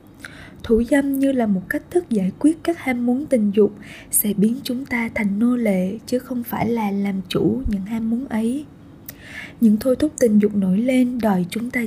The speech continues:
chú ý và được giải quyết bằng thủ dâm. Ham muốn tình dục có đường đi của nó. Ai bị điều khiển một số người lý giải rằng con người vẫn bị điều khiển và có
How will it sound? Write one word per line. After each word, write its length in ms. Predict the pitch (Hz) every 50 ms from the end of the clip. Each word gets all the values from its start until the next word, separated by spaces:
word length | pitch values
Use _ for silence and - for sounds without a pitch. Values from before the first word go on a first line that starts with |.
| 208
chú 180 | - - 240 254
ý 360 | - 247 233 240 254 277 302 - - - - - - - -
và 100 | 254 226
được 200 | 208 220 - -
giải 240 | 196 202 185 190 202 -
quyết 360 | - 320 339 359 359 - -
bằng 140 | - 220 202 190 180
thủ 220 | 180 180 180 190 208 226
dâm. 240 | 247 240 240 240 240 - - - - - - - - - - - - - - - - -
Ham 200 | - - 294 294
muốn 140 | 294 311 330 -
tình 220 | - 247 220 214
dục 160 | 208 220 208 214 - - -
có 160 | - 233 247
đường 240 | 269 247 214 202 202
đi 200 | 226 226 233 233 -
của 160 | - 185 190
nó. 460 | 190 202 214 214 220 240 277 311 330 - - - - - - - - - - - - - -
Ai 200 | - 277 285 285
bị 200 | 240 214 196 190
điều 180 | 214 220 208
khiển 440 | 208 - - 208 185 180 196 233 294 311 - - - - - - - - - - - - - - 240
một 80 | 226
số 180 | - - 285 294
người 220 | 330 349 320 254
lý 280 | 226 233 247 285 320 294
giải 200 | 240 - - 208
rằng 320 | 214 - 254 247 220 208 202 - - - - - - -
con 260 | - 285 277 285 269
người 260 | 254 247 226 214 196
vẫn 260 | 190 - 196 208 233 214
bị 140 | 202 185
điều 180 | 175 214 208 196
khiển 480 | 190 - - 196 180 185 196 226 269 254
và 100 | 247 208 214 -
có 160 | - 240 247